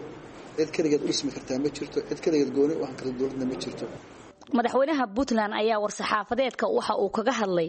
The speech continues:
Speaker 2: arrimo la xiriira madhabka Shiicada oo uu tilmaamay inaan laga ogolayn gudaha Puntland.
Speaker 1: Waxaa kaloo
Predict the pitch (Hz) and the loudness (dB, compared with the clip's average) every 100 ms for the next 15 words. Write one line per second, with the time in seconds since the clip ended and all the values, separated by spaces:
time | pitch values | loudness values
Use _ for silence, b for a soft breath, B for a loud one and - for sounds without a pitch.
0 | - 226 254 294 285 285 226 190 180 170 | 2 2 2 2 2 0 0 2 2 0
1 | - 254 302 247 214 220 196 220 196 233 | 2 2 2 2 0 0 2 2 2 0
2 | 214 226 240 220 - 202 196 190 220 247 | 0 0 2 2 2 2 4 4 2 2
3 | 254 226 208 214 214 226 196 208 226 190 | 2 2 2 2 2 0 2 2 2 -2
4 | 175 B B 208 233 214 185 190 208 196 | -6 B B 2 2 2 -2 0 2 2
5 | 170 160 - - 147 156 160 | 0 -6 -8 -4 0 4 4